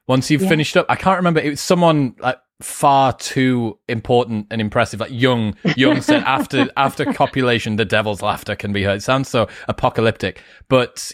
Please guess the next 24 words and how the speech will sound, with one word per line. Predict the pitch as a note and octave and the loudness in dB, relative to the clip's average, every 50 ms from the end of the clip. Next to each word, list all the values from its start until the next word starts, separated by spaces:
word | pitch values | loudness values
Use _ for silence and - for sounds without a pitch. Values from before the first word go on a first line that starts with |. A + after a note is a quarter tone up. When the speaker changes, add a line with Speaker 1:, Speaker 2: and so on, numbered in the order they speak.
| - D#3 C#3+ D3 - | -10 -10 -4 0 2
Speaker 1:
that | F3 F3 | 2 4
was | F#3+ F#3 E3+ | 2 2 2
something | - G3+ F#3+ F#3 G3+ G3 | 2 0 2 2 2 4
that | G3 F3+ | 2 2
I | G3 | 2
thought | - G#3 G3+ G3+ | 2 2 2 2
that | A3+ | 2
was | A#3 G#3+ | 2 2
interesting. | C#4 D4+ C4 - D#3+ A#2+ - - A2+ A2+ | 2 2 2 2 0 0 0 -2 -2 0
Why, | C3 D3 D#3+ F#3 F#3+ F3+ | 2 4 4 4 4 4
after | E3 D#3 - - C#3+ | 2 2 0 -4 -4
something | - D#3 D3+ - D3+ C#3+ | -2 -2 -2 -2 -2 -2
that's | C#3 C3 - - | -2 -4 -4 -2
so | - D3 C3 | 0 0 0
enjoyable, | B2+ A#2 A#2+ D3+ D3+ D3+ C#3+ C#3+ C#3+ C3 - - - - - _ - | 2 2 2 2 2 4 4 2 2 0 0 -4 -12 -20 -20 _ -2
does | C3+ A#2+ | 0 0
something | - - - C#3 C3 - C#3+ C3 B2+ | 0 0 0 0 2 2 2 2 2
occur | A#2+ - - B2 A#2+ A#2+ | 0 2 2 4 4 4
afterward | C3 C3+ - - - C3+ C3 C3 B2+ - | 4 2 2 0 2 2 2 2 2 2
that | D3 C#3+ C#3 | 2 2 2
is | - E3 D#3 - | 2 -2 -2 0
a | F#3 F3 | -2 -2
bit | F3 F#3+ F#3 D#3+ - _ _ _ _ _ _ | 0 -2 -2 -2 -4 _ _ _ _ _ _
unenjoyable? | - G#3 A3 G#3+ F3 A#2 A#2 A2 G#2+ G2 G2+ G2 | 0 2 2 2 4 4 4 2 2 2 0 -2